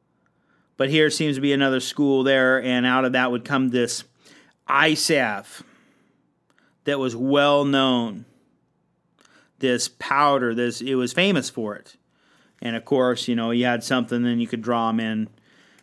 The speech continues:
And that was, you know, that's a big, big deal. And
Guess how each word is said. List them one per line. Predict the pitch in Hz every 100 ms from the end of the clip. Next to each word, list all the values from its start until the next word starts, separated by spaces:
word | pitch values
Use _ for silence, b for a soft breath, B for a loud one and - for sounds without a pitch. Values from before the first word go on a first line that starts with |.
| -
And | 113 117 117
that | 131
was, | 135 131 127 -
you | 170
know, | 165
that's | 226 233
a | 254
big, | 285 233
big | 269 226
deal. | 302 165 117
And | 117 120